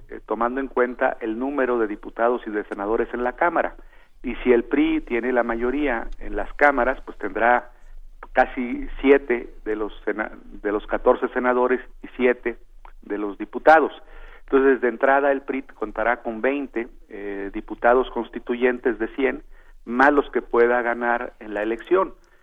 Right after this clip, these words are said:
Eh, será la fuerza más importante en la ciudad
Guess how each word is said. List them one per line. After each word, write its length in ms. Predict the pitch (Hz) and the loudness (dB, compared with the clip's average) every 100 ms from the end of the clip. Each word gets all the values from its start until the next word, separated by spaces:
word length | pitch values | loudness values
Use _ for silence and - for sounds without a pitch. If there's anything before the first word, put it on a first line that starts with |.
| - - | -20 -16
Eh, 200 | 113 107 - | -8 -8 0
será 180 | 110 117 | 2 4
la 120 | 120 | 4
fuerza 720 | 120 117 - 123 113 98 - - | 2 0 2 2 2 0 -4 -12
más 300 | 101 104 113 | -8 -6 -4
importante 1000 | 123 113 117 113 113 110 - 117 113 - 104 | -6 -4 -4 0 0 0 -2 -2 -2 -4 -4
en 100 | 113 | -2
la 100 | 117 | 0
ciudad 460 | 135 131 117 143 | 2 4 4 2